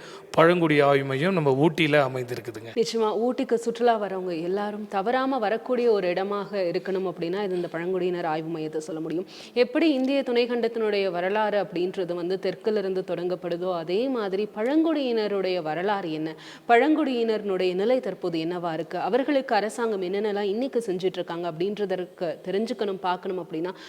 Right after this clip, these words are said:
Speaker 2: அதற்கான ஒரு மிகப்பெரிய இடம் தான் இந்த பழங்குடியினர் ஆய்வு மையம். இப்போ இந்த பழங்குடியினர் ஆய்வு மையத்துல பார்த்தோம் அப்படின்னா,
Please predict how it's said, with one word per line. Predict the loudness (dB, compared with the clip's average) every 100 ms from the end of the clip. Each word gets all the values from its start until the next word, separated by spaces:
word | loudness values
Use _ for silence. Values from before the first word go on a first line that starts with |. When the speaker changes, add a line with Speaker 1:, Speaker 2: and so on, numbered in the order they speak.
| -18 -6
Speaker 2:
அதற்கான | -2 -2 0 -2 -2
ஒரு | -2
மிகப்பெரிய | -4 -4 0 2 2
இடம் | 2 -2 -4
தான் | -6 -4
இந்த | -4
பழங்குடியினர் | -4 -4 -4 -4 -6 -8
ஆய்வு | -10 -10 -8 -8
மையம். | -8 -10 -16 -20
இப்போ | -8 0
இந்த | 2 2
பழங்குடியினர் | 2 2 2 2 0 0
ஆய்வு | 0 0 0 -2
மையத்துல | -2 -4
பார்த்தோம் | -6 -8 -6 -10
அப்படின்னா, | -8 -6 -6